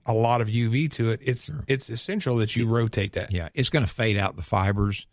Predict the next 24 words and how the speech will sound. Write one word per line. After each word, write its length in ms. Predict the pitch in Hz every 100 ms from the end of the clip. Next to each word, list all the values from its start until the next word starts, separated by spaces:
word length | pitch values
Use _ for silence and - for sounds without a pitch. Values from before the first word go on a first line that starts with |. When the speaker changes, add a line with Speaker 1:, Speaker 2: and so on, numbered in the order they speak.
| _ _ _
Speaker 2:
um, 560 | 117 95 90 87 82 85
and 120 | 104
then, 160 | 95 87
you 80 | 101
know, 100 | 85
rotate 480 | 95 95 - 101
'em. 240 | 95 92 90 _ _ -
And 100 | 101
that's 180 | 110 -
the 40 |
biggest 320 | 107 92 90
key 220 | - 104 92
is 100 | -
to, 100 | 98 -
you 100 | 95
know, 80 | 76
put 200 | - -
the 40 |
wear 240 | 92 95
pattern 260 | 87 98 87
on 200 | 85 85 - -
the 160 | 87
other 260 | 90 92 82 82
way. 380 | 95 98 92